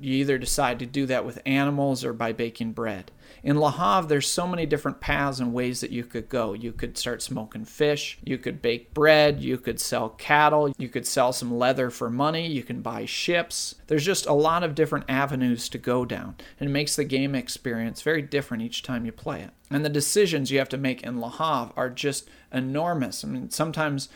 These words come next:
you, you'll have forty different choices on what you could do on your turn. For some, this might get a bit overwhelming, but if you want a deep heavy, hard game that's a lot of fun.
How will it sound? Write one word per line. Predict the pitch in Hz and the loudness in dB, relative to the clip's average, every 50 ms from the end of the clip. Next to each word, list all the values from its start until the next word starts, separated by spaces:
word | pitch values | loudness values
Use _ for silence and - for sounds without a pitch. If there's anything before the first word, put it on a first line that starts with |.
| - - _ | -20 -14 _
you, | - 143 143 139 - | -2 0 0 0 0
you'll | - 147 139 135 | 0 0 0 2
have | 131 139 135 131 - | 2 0 0 0 -4
forty | - - - 151 160 165 165 156 | -6 -2 2 4 4 4 4 2
different | 147 156 143 - 143 131 | 0 0 0 0 -4 -4
choices | - - 156 151 156 156 147 - 120 113 110 - - - - - | -2 0 2 2 2 2 0 -2 -4 -6 -6 -8 -12 -14 -18 -8
on | - - 131 | -4 -2 0
what | 135 143 - - | 2 0 0 0
you | 139 131 | -2 -2
could | - - 127 123 | -2 -4 -4 -2
do | 120 123 117 117 | -2 -2 -2 -2
on | 117 117 113 113 | -2 -2 -2 -4
your | 113 | -6
turn. | 110 - - - - 156 143 120 - 139 - _ - | -6 -8 -8 -4 -2 0 0 0 -2 -4 -8 _ -6
For | - - 139 | -2 0 0
some, | - - - 165 170 175 170 | 2 4 4 4 4 4 2
this | 160 143 - | 0 0 0
might | - 156 156 151 | 0 -2 0 2
get | 151 160 151 | 4 4 4
a | 143 | 4
bit | 139 156 151 147 - | 4 2 2 2 2
overwhelming, | 151 160 143 147 147 139 135 147 170 170 165 139 123 120 117 123 | 2 2 2 2 2 2 2 2 2 2 2 0 0 -2 -2 -4
but | 120 127 120 | -4 -4 -4
if | 120 - 135 | -4 -2 0
you | 139 143 | 0 0
want | 143 143 135 139 117 110 | 2 0 0 0 0 -2
a | 120 113 113 117 - _ - | -6 -6 -6 -8 -12 _ 0
deep | 143 143 156 156 - - - - - _ - | 0 0 0 -2 -6 -14 -20 -20 -20 _ -2
heavy, | - 147 143 139 139 131 135 135 - - - | 0 2 4 4 2 0 0 -4 -8 -16 -18
hard | - - - 165 170 170 165 156 143 135 | -4 2 6 8 8 8 8 4 2 2
game | 139 147 147 147 131 120 113 110 113 - - - - _ | 2 4 4 6 4 4 4 2 -2 -6 -12 -20 -14 _
that's | - 143 - - | -6 -4 -2 0
a | 123 | 2
lot | 123 131 139 143 135 | 4 6 6 6 4
of | 131 | 2
fun. | - - 160 147 127 117 107 104 | 0 0 0 2 2 0 -2 -6